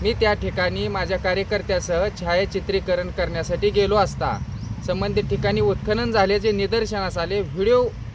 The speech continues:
शूट काढण्यात आले. त्यानंतर वन परिक्षेत्र अधिकारी शीतल चाटे, कल्पना पांढरे, बी एस भोई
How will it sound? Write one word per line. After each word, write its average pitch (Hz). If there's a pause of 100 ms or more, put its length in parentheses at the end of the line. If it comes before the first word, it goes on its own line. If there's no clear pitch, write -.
(180)
शूट 226 (120)
काढण्यात 190
आले. 180 (520)
त्यानंतर 226 (600)
वन 202
परिक्षेत्र 214
अधिकारी 190 (400)
शीतल 254
चाटे, 226 (540)
कल्पना 233
पांढरे, 214 (500)
बी 233
एस 220
भोई 196